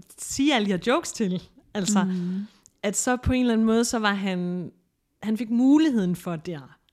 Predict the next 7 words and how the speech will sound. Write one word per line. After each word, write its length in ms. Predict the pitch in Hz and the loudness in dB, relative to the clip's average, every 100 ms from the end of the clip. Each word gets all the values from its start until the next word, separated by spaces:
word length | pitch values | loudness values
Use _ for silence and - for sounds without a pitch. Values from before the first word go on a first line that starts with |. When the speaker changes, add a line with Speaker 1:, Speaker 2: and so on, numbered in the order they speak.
| _ | _
Speaker 1:
for 460 | - - 190 175 - _ _ - | -12 -4 -2 -2 -8 _ _ -10
at 100 | 180 | -8
faktisk 480 | - 165 165 175 - | -6 -8 -8 -14 -12
at 80 | 156 | -12
mærke 440 | 151 135 143 - _ _ - | -10 -12 -16 -20 _ _ -8
efter. 260 | 185 185 - - _ 247 | -8 -8 -16 -18 _ -6
Speaker 2:
Ja, 200 | 190 | -4